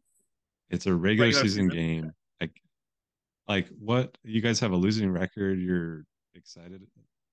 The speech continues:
Speaker 1: like, that you, <laughs> I, I don't know. It, it blows my mind. And here's the thing. I think they're still partying.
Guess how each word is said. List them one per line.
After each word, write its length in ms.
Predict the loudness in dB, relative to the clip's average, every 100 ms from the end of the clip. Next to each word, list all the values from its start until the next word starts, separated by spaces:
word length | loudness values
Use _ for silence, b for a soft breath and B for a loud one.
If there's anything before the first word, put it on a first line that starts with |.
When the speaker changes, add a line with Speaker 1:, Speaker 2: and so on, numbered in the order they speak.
| _ _ _ -8
Speaker 1:
like, 160 | -8 -8 _
that 240 | -8 -8
you, 140 | -8 -20 _
<laughs> 920 | -20 _ _ _ _ _ _ _ -8
I, 320 | -4 -2 0 -2
I 40 |
don't 120 | -2
know. 120 | -6 -8
It, 260 | -6 -4 -4
it 160 | -4 -2
blows 220 | 0 0
my 60 | 0
mind. 320 | -2 -2 -6 _ _ _ _ _ _ _ -4
And 240 | -2 -2 -6 _ -20 -2
here's 220 | 0 2
the 60 | -2
thing. 320 | -8 -8 -8 -12 _ _ _ _ _ _ 0
I 80 | 4
think 160 | 4
they're 100 | 0
still 460 | -2 0 0 2 0
partying. 380 | 0 -4 -4 -16